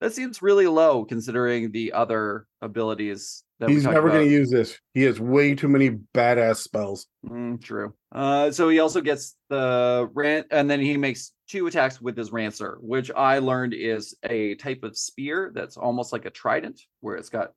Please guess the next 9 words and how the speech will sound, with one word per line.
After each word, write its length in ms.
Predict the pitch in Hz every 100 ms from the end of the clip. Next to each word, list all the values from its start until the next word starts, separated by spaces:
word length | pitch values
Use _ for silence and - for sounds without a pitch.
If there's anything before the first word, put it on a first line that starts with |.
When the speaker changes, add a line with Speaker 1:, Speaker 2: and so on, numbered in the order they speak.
| _
Speaker 1:
two 720 | - 143 143 139 135 135 131 _
little 420 | 120 107 107 107 _
prongs 480 | - 143 143 147 117
that 120 | -
come 200 | 127 113
out 200 | 110 110 _ -
around 260 | 110 104 101
the 120 | -
hilt 300 | - 113 -